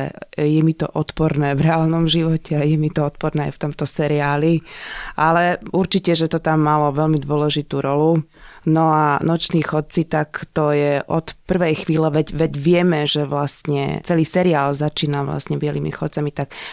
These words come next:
tých sa bojím od začiatku. A naozaj, e, je to, je to podľa mňa natočené tak, že i-, je tam taký určitý pocit nejakého temna, nejakého strašného tajomstva a ťažoby a, a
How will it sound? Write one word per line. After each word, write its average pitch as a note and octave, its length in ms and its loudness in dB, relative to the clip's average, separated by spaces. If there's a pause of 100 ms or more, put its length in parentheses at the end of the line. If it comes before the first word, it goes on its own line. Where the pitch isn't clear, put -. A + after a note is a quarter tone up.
(140)
tých F#3+ 260 2
sa D#3+ 160 2
bojím D3+ 400 2
od C#3 160 -2
začiatku. E3+ 880 2 (360)
A - 140 -4 (300)
naozaj, D#3+ 580 2 (160)
e, - 20 -4 (320)
je D#3 160 2
to, D#3 380 -2
je D#3 180 0
to D3+ 220 -4 (460)
podľa E3 260 0
mňa D#3+ 120 0
natočené D#3 460 -2
tak, D3 240 -4
že C#3+ 480 -4
i-, D3+ 300 -4
je E3 240 0
tam D#3+ 240 0
taký - 260 -4
určitý D#3+ 460 -2
pocit - 720 -4
nejakého C#3+ 640 -2 (540)
temna, E3 580 2
nejakého D3+ 380 -2
strašného D#3 760 0 (140)
tajomstva D3+ 680 0
a D3+ 60 -4
ťažoby D#3 640 0
a, C#3 200 0 (220)
a - 160 -4